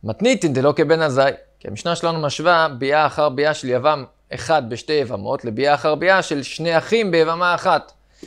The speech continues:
וזה לא כמו דעתו של בן עזאי, דתניא, בן עזאי אומר, צריך לדעת שמאמר, כמו שאמר, שייבום של קטן זה כמו מאמר.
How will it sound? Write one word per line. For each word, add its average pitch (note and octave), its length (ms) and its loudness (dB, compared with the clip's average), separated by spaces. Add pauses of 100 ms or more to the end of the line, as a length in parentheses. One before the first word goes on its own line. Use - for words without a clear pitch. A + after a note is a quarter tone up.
(160)
וזה B2 160 -2
לא F3+ 140 6
כמו F3+ 100 -2
דעתו E3 260 0
של E3 80 -2
בן E3+ 140 0
עזאי, F3 220 4
דתניא, E3 300 0
בן D#3+ 160 0
עזאי D#3 220 0
אומר, B2 320 -2 (800)
צריך - 160 -12
לדעת E3+ 220 4
שמאמר, C#3+ 600 4
כמו D#3+ 120 -6
שאמר, C3 380 2 (460)
שייבום B2+ 720 2
של E3+ 140 0
קטן D#3 320 2
זה D3 80 -4
כמו D#3+ 220 -2
מאמר. D#3 440 0